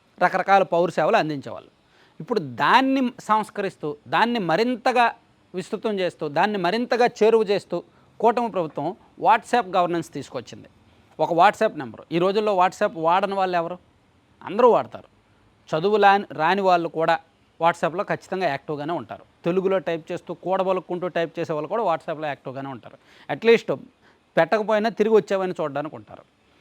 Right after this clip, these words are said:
So అట్లా స్మార్ట్ ఫోన్లు వాడేవాళ్ళు, యాక్-, WhatsApp-లో వాడే, ప్రతి ఇంట్లో కూడా కనీసం రెండు మూడు WhatsApp నెంబర్లు అయితే ఉంటాయి నాకు తెలిసినంత వరకు.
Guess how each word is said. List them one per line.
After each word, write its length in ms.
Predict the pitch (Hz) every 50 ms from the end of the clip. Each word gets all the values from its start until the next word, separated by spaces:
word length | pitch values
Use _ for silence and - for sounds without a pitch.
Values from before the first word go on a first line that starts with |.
| _ _ _ _ _ -
So 60 | 254
అట్లా 440 | 208 202 196 262 277 240 180 190 226
స్మార్ట్ 400 | - - - 160 147 165 170 -
ఫోన్లు 260 | - 208 220 214 208
వాడేవాళ్ళు, 440 | 202 196 196 196 202 196 190 190 202
యాక్-, 340 | 202 170 175 170 _ - 160
WhatsApp-లో 540 | 151 147 151 170 175 - 202 185 180 190 185
వాడే, 180 | 175 175 180
ప్రతి 420 | 160 - - 180 165 _ - 247 233
ఇంట్లో 400 | 226 214 220 226 220 247 254 247
కూడా 160 | 247 240 240
కనీసం 380 | 233 214 208 214 208 - 220
రెండు 180 | 196 196 190 196
మూడు 180 | 190 190 185 180
WhatsApp 340 | 175 185 - - 196 175
నెంబర్లు 280 | 185 185 185 180 170 170
అయితే 160 | 170 165 208
ఉంటాయి 280 | 175 151 143 151 147 135
నాకు 220 | 135 135 - -
తెలిసినంత 360 | 143 131 123 - 147 123 113 _ -
వరకు. 220 | - _ _